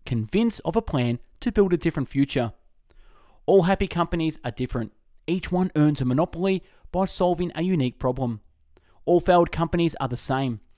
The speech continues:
They fail to escape competition. What valuable company is nobody building? Valuable company equals create value plus capture value.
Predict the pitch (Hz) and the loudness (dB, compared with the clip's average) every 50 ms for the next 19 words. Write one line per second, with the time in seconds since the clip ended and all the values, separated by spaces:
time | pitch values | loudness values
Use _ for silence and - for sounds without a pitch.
0 | - - - - 120 120 - - - 170 175 196 208 208 202 - 196 226 - - | -20 -12 -6 -4 -2 -2 -4 -2 -2 0 0 2 0 -2 -2 -4 -6 -4 -4 -4
1 | - - 131 120 120 - - - - _ - - 127 - 127 - 139 131 - - | -4 -4 -4 -4 -4 -6 -10 -18 -18 _ -4 -4 -4 -4 -4 -4 -4 -2 0 -2
2 | 139 117 113 - - _ _ _ _ _ _ _ - - - - - - - - | -2 -2 -4 -8 -16 _ _ _ _ _ _ _ -20 -20 -20 -20 -20 -20 -20 -20
3 | - - - - 240 226 196 220 220 214 214 185 202 208 - 180 185 175 - 190 | -20 -12 0 2 2 4 4 4 4 4 4 2 0 0 0 0 -2 0 0 0
4 | 180 175 175 - - 143 135 117 - - - 98 123 127 139 151 175 190 185 - | 2 2 0 0 0 0 0 0 -2 -8 -10 -8 -2 0 2 4 4 4 4 2
5 | 180 180 175 185 175 180 - _ _ 131 131 147 156 151 123 117 107 - - _ | 0 0 0 -2 -4 -8 -14 _ _ 4 4 6 4 4 0 -2 -4 -8 -14 _
6 | - - _ _ _ _ _ _ 135 135 143 147 143 120 131 117 - - 160 175 | -20 -20 _ _ _ _ _ _ 0 2 2 2 0 0 -2 -4 -4 -4 -4 -2
7 | - 185 190 196 - - 135 123 - 143 139 135 - - - - _ - - 196 | 0 -2 -2 -2 -2 -4 -4 -4 -2 -2 -2 -2 -4 -8 -14 -18 _ -8 -6 -2
8 | 214 208 196 170 147 170 160 160 160 160 165 170 - - - - - - - - | 2 2 2 2 2 2 2 4 4 2 2 0 -2 -6 -14 -20 -10 -10 -8 -4
9 | 170 175 180 175 - - - - - - - 165 170 - - 151 110 131 120 120 | -2 -2 -2 -2 -4 -6 -10 -18 -14 -10 -8 -8 -8 -4 -4 -2 0 0 0 0
10 | 120 120 117 | 0 -2 -4